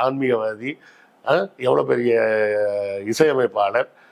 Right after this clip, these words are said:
இசையமைப்பாளர்னு தன்னை அடையாளம் காட்டிக் கொள்வதை விட, தான் ஆன்மீகத்தில் ஈடுபடுபவர்னு சொல்லி தான் அவரு தன்னை அடையாளம் காட்ட விரும்புறாரு. அவரை நீ உள்ள வராதன்ற. அப்போ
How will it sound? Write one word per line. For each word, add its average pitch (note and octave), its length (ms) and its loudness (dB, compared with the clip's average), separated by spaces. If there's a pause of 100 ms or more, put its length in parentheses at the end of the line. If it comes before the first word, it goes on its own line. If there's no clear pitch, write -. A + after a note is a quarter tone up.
(240)
இசையமைப்பாளர்னு D3+ 1000 2
தன்னை C#3 240 0
அடையாளம் C#3 380 0
காட்டிக் C3+ 240 -2
கொள்வதை C3 400 0
விட, C#3+ 180 2
தான் C#3+ 260 -2
ஆன்மீகத்தில் D3+ 580 -2
ஈடுபடுபவர்னு C3+ 720 2
சொல்லி C3 260 0
தான் C#3+ 120 4
அவரு B2+ 260 0
தன்னை B2+ 240 -2
அடையாளம் B2+ 360 0
காட்ட A#2 220 -4
விரும்புறாரு. A2+ 500 -10 (380)
அவரை D3+ 320 2
நீ D3 80 -2
உள்ள C#3 240 4
வராதன்ற. A#2 640 -4 (1040)
அப்போ B2+ 480 2